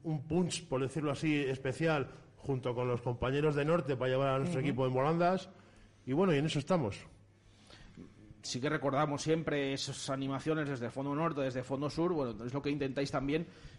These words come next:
Speaker 2: que, que también tengáis ahí en esa, en esa zona, ¿no? En, aparte de, por supuesto, la labor que,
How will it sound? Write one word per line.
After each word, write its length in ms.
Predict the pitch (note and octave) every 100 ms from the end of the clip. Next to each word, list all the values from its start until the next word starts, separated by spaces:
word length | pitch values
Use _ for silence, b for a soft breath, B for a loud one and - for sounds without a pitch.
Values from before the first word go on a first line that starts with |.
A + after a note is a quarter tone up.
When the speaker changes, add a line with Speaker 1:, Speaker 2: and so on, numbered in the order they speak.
| -
Speaker 2:
que, 280 | - C#3 C#3
que 120 | D3+
también 380 | C#3+ C#3 D#3+ E3+
tengáis 380 | D#3+ D#3 D#3+ E3
ahí 160 | D#3
en 140 | D#3+ D#3+
esa, 440 | D3+ D3+ C#3 C#3
en 120 | D#3+
esa 180 | D#3 D#3+
zona, 260 | C#3+ G#2 G#2+
¿no? 240 | D#3+ G3
En, 300 | D3 C#3 C#3+ B B -
aparte 420 | B2 C3+ C#3+ D#3
de, 360 | D3+ C#3+ C#3 B2
por 140 | C3+
supuesto, 340 | C3 C3+ -
la 80 | C#3+
labor 280 | C#3 C#3+ D3+
que, 400 | C3+ C3+ C3